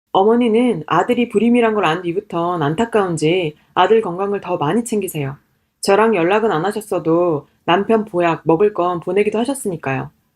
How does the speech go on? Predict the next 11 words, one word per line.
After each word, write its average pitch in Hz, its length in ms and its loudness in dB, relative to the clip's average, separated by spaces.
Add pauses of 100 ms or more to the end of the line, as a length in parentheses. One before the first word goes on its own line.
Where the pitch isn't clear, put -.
(320)
아들 226 300 2
보고 202 440 2
먹고 170 240 0
싶은 247 240 -2
거 196 100 2
없냐 170 300 -2
물으시더라고요. 165 880 -4 (400)
온 196 240 2
김에 196 420 2
김치 196 320 -4
싸가라며 180 800 0